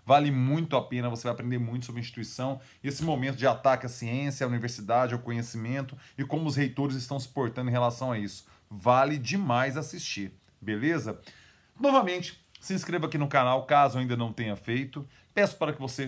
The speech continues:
já curta, né? Deixe seu like aqui. Peço para que você compartilhe esse vídeo com sua rapaziada, explicando melhor o que é terrorismo, para entendermos melhor as manifestações de antifascistas e também o que vem acontecendo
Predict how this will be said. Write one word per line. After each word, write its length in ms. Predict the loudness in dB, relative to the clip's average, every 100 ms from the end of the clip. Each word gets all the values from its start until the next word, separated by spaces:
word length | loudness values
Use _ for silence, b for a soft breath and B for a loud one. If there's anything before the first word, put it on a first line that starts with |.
| -4
já 120 | -4
curta, 460 | -6 -8 -8 -6 -6
né? 160 | -6 -8
Deixe 200 | -10 -8
seu 140 | -8
like 340 | -2 -2 -2 -8
aqui. 400 | -12 -8 -8 -8 B B B
Peço 180 | -2 -2
para 120 | -2
que 60 | -6
você 180 | -6 -4
compartilhe 600 | -4 2 2 2 0 -6
esse 120 | -4
vídeo 200 | -6 -6
com 80 | -8
sua 160 | -2 0
rapaziada, 420 | 0 -2 -2 -4
explicando 580 | -8 -10 -6 -4 -2 0
melhor 500 | -2 2 4 2 0 B
o 100 | -10
que 200 | -2 2
é 80 | 2
terrorismo, 720 | 2 0 0 0 -2 -4 -10 B B
para 140 | -2 -2
entendermos 460 | -2 -2 -2 -2
melhor 460 | -4 -2 0 0 -2 B B
as 340 | 0 4 4 4
manifestações 1040 | 0 -2 -4 -2 -2 -2 -4 -6 -6 -12 b b
de 540 | -6 0 0 2 0 0
antifascistas 800 | 0 0 -2 -2 -8 -8 -10 B B
e 140 | -8 -4
também 300 | -2 -2 -2
o 20 |
que 80 | -2
vem 100 | -2
acontecendo 760 | -2 -4 -6 -6 -6 -6 -6